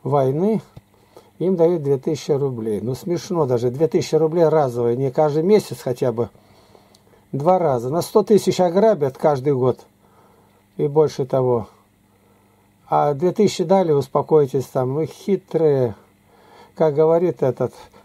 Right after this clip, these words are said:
Михалков, один герой в двенадцати, еврейские штучки.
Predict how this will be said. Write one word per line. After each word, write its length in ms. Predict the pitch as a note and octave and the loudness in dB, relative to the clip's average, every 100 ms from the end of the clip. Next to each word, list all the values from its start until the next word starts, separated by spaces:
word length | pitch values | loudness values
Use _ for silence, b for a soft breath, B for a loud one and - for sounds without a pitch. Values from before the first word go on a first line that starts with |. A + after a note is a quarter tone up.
| - | -6
Михалков, 600 | D3+ C#3+ D#3 C#3 D3+ C#3+ | -4 0 0 2 2 2
один 240 | C#3+ C#3+ | 0 0
герой 300 | C#3 D3+ C#3 | 2 2 2
в 60 | C3 | 0
двенадцати, 500 | C#3 C3+ A#2+ A#2 D#3 | 0 0 -2 -4 -4
еврейские 600 | G3 G#3 F3+ - - D3+ | 0 4 4 2 -2 -2
штучки. 600 | - - B2+ - - G2 | -2 -6 -8 -8 -14 -16